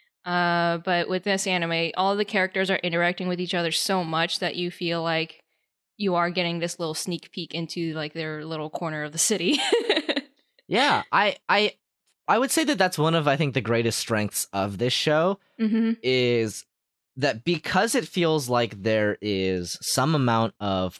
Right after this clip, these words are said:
Speaker 2: progression, it never feels like, see, this is the thing about the jokes, is the jokes are funny and they're funnier because they mean something.
Speaker 1: Mm-hmm.
Speaker 2: Right? They have an impact,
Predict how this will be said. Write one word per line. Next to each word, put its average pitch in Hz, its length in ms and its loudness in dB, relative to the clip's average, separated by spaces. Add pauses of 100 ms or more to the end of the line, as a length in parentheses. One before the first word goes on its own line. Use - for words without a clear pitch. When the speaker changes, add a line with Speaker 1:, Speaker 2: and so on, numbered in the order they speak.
(120)
Speaker 2:
progression, 95 680 0 (240)
it 156 140 2
never 220 280 4
feels 220 360 2
like, 139 320 0 (680)
see, 208 140 2
this 214 220 2
is 226 60 0
the 240 100 2
thing 185 160 2
about 147 200 0
the 117 80 0
jokes, 87 480 -2
is 120 320 0 (520)
the 147 100 0
jokes 160 340 2
are 226 60 2
funny 185 580 0
and 151 200 2
they're 135 100 4
funnier 143 540 2
because 117 320 0
they 104 100 2
mean 98 240 4
something. 85 480 -4 (380)
Speaker 1:
Mm-hmm. 196 300 0 (580)
Speaker 2:
Right? 107 280 0
They 131 120 2
have 160 240 2
an 165 100 2
impact, 135 800 -2